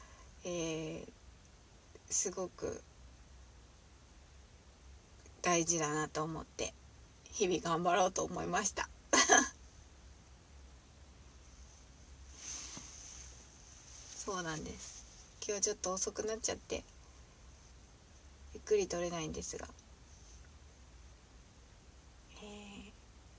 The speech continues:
ー、今日も素敵な一日をお過ごしください。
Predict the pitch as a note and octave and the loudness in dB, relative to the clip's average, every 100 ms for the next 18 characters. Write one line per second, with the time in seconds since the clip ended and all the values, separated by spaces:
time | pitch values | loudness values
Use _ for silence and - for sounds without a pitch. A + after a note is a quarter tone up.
0 | - - - - G3 F3+ G3+ - - - | -20 -20 -8 -4 -2 2 4 2 -2 -20
1 | - - - - - - - - - F#3+ | -20 -20 -20 -20 -20 -20 -20 -12 -4 -2
2 | F#3+ F#3+ G3 - G#3 G#3+ - - B3 - | -2 -8 -8 -6 0 6 8 8 6 0
3 | - - - - - - G#3 G3+ G3 G#3 | -18 -20 -20 -20 -20 -10 -6 -4 0 0
4 | G#3 G#3 G3+ A3 G#3+ - | 2 2 2 6 4 4